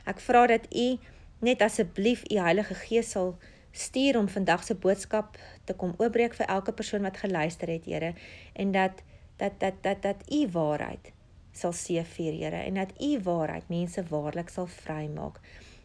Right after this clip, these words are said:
Dankie, Here, dat U vir ons is, en omdat U vir ons is, kan niks of niemand teen ons wees, en dat ons ook nooit hoef bang te wees vir dit wat ons daar buite sien nie,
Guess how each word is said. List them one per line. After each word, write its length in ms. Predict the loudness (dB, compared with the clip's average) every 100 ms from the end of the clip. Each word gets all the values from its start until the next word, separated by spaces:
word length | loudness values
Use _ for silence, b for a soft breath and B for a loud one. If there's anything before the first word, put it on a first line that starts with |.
| B 2
Dankie, 340 | 2 4 0 4
Here, 260 | 6 6 4
dat 360 | 0 -4 -14 -20 b b -6
U 100 | -2 -2
vir 280 | 2 4
ons 200 | 4 0
is, 200 | 2 2
en 80 | 2
omdat 200 | -2 -2
U 80 | -4
vir 220 | -4 0 0
ons 140 | 0 0
is, 220 | 0 0 -14 b b
kan 160 | -2 2
niks 220 | 2 4
of 140 | 2 2
niemand 300 | 0 0 -2
teen 160 | -2 0
ons 160 | -2 -2
wees, 200 | -2 -2
en 100 | -4
dat 100 | -4
ons 180 | -6 -6
ook 220 | -4 0
nooit 240 | 2 2
hoef 160 | 0 2
bang 220 | 2 2 0
te 120 | 0
wees 240 | 0 0
vir 120 | 0
dit 120 | 0 0
wat 120 | -4
ons 80 | -2
daar 160 | -2 0
buite 320 | -2 -2 -6
sien 260 | -6 -6
nie, 60 | -4